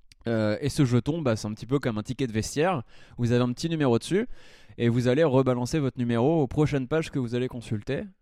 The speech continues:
Comme ça, le serveur, il est capable de savoir, euh, bah, euh, à quel jeton ça correspond. Il est capable, euh, de, de vous reconnaître. Euh, donc, euh, ce cookie, bah, c'est une, une chaîne de caractères. Elle peut contenir, euh,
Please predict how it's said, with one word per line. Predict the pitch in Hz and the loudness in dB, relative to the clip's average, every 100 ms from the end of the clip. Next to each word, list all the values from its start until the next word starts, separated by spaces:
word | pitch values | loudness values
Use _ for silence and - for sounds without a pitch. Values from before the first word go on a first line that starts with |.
| _ - | _ -10
Comme | 123 | -6
ça, | 123 143 | 0 0
le | 131 | 2
serveur, | 120 127 156 | 0 2 0
il | 123 | 0
est | |
capable | 113 107 143 135 | -4 -6 -6 -6
de | |
savoir, | 107 104 117 147 139 | -6 -4 -2 -4 -6
euh, | 113 101 92 - - - | -6 -6 -8 -10 -16 -12
bah, | 107 101 95 | -4 -2 -2
euh, | 98 92 50 50 - _ | -2 -4 -8 -12 -16 _
à | - 69 67 104 | -20 -16 -10 -4
quel | 139 127 | 0 2
jeton | 135 143 151 | 2 2 -2
ça | 123 | -4
correspond. | 117 107 107 - 160 | 0 0 -2 -2 -2
Il | 143 | -2
est | 117 | -2
capable, | 107 123 120 107 | -2 -2 0 0
euh, | 98 98 - - - - - _ - | -2 -4 -12 -20 -20 -20 -20 _ -12
de, | 110 104 | -2 -2
de | 101 | 0
vous | 110 147 | 0 0
reconnaître. | - 131 110 - - _ _ _ | 0 -2 -2 -6 -10 _ _ _
Euh, | 107 101 101 101 101 98 98 95 _ - - _ _ _ - | -8 -4 -2 -2 -4 -6 -8 -12 _ -20 -20 _ _ _ -10
donc, | 117 110 127 | -4 0 4
euh, | 113 107 104 101 101 98 95 98 92 98 | 6 6 4 2 2 0 0 -2 -4 -8
ce | - - | -8 -4
cookie, | 120 - 113 - 135 | -4 -6 -12 -4 0
bah, | 123 104 | 2 0
c'est | - 107 101 101 | 0 0 0 -2
une, | 101 | -4
une | 90 87 110 | -4 -6 -4
chaîne | 127 117 | -2 -2
de | 107 | -2
caractères. | 104 95 - 180 170 | -2 -4 -4 -2 0
Elle | 117 | -2
peut | 113 | -4
contenir, | 110 - 117 117 | -8 -6 -4 -2
euh, | 104 95 | -2 -4